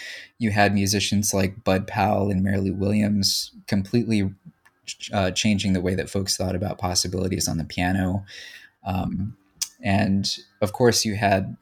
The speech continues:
probably the two most famous, uh, musicians associated with this tradition, Dizzy Gillespie and Charlie Parker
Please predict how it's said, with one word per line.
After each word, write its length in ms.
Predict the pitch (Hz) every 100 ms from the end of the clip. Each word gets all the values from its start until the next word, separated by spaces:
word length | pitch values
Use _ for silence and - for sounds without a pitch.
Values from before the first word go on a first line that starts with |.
| -
probably 440 | 110 104 98 95
the 160 | 90 95
two 320 | 98 - 107
most 320 | 101 98 -
famous, 560 | - 95 98 95 - - - - - - _
uh, 200 | 104 104 98
musicians 560 | 104 101 104 - 98
associated 640 | 98 - 113 120 110 95 92
with 140 | 92
this 180 | 95 92
tradition, 580 | - 90 87 - 90 90
Dizzy 240 | 95 87
Gillespie 460 | 90 90 90 - 90
and 140 | 90
Charlie 260 | - 87 87
Parker 580 | - 92 92 85 90